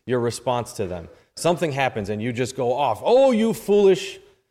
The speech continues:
Ethan Ellie Max," or pick which are your three.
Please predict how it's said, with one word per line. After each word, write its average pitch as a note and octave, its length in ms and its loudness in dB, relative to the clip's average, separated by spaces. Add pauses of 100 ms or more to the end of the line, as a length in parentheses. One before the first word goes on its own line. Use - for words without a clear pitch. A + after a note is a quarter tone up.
(280)
Ethan D3 240 -4
Ellie C#3 160 2
Max," - 540 -6
or A#2 160 -4
pick - 280 -6
which A#2 280 -8
are G#2+ 240 -2
your A2 180 -2
three. G2+ 380 -10